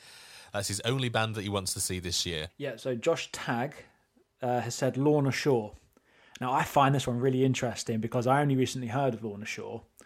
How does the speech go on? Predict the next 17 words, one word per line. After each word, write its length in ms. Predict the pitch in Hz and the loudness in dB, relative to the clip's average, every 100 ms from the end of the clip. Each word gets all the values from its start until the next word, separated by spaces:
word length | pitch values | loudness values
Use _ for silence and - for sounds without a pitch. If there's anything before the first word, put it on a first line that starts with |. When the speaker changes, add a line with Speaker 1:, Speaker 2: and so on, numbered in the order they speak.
| - - - - | -20 -20 -20 -8
Speaker 2:
Um, 360 | 117 117 113 120 | -2 0 0 0
they 100 | 131 | 2
were 100 | 123 | 4
actually 360 | 151 196 - 120 | 4 2 -2 -4
on, 640 | - 135 127 123 123 120 123 _ _ _ _ _ _ _ - | -4 0 2 2 0 -2 -6 _ _ _ _ _ _ _ -12
they 140 | 127 | -10
were 160 | 120 123 - | -6 -8 -6
on 300 | 139 143 135 - | -4 -4 -4 -4
a, 180 | 135 123 | -4 0
they 120 | 131 | 4
were 80 | 127 | 4
mentioned 340 | 147 156 147 | 4 2 -2
in 100 | 139 135 | -2 -2
a 40 | |
TikTok, 720 | - 170 - - 107 - - - _ _ _ _ - - _ - | 0 0 0 -6 -8 -10 -16 -20 _ _ _ _ -20 -20 _ -4
um, 540 | 120 123 120 120 120 - 143 131 | 0 2 4 2 0 -4 -8 0
that 200 | 131 | 0